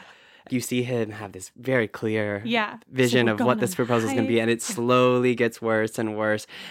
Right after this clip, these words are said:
Speaker 1: And I think if Patrick had w-, stayed on the level of, "It will work, it will work, I will keep fighting for this proposal to happen the way I see it," then David wouldn't have any need to step up to the
Speaker 2: Mm-hmm.
Speaker 1: plate.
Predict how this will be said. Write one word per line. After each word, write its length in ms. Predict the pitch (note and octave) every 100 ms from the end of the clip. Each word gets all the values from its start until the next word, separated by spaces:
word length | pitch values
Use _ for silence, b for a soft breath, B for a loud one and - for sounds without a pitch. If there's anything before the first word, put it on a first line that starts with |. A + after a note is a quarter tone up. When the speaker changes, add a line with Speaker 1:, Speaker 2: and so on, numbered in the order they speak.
| B
Speaker 1:
And 160 | B2 B2
I 100 | B2+
think 320 | D3 D3 -
if 260 | D#3 C3+ - -
Patrick 480 | B2+ B2 - C#3
had 160 | C#3 B2
w-, 160 | B2 B2
stayed 540 | B2 - B2 A#2+ B2+ B2
on 240 | A#2+ A#2+
the 80 | A#2
level 260 | A2+ A2+ A2+
of, 100 | G#2+
"It 240 | D#3+ D#3
will 160 | D3 C3+
work, 280 | C3 A#2 -
it 120 | C3
will 140 | B2 B2
work, 240 | B2 A2+
I 140 | A#2+ A#2
will 140 | A2+
keep 260 | - C#3 -
fighting 300 | B2+ B2+ B2
for 120 | B2+
this 120 | A#2
proposal 380 | - A#2+ A#2 A#2
to 60 | A#2
happen 260 | A2+ A#2
the 80 | A2
way 120 | A2
I 40 | G#2
see 220 | - A#2
it," 120 | A#2
then 140 | A#2 G#2+
David 400 | A2+ A2+ A#2 A2+
wouldn't 320 | A2 A2 G#2
have 340 | - A2 G#2 -
any 340 | A#2 A#2 A#2
need 520 | A2 A2 A2 G#2+ G2+ - -
to 140 | B2
step 300 | A2 G#2+ G2
up 100 | G2+
to 60 | B3
the 140 | G3+ A2+
Speaker 2:
Mm-hmm. 80 |
Speaker 1:
plate. 320 | A2 - -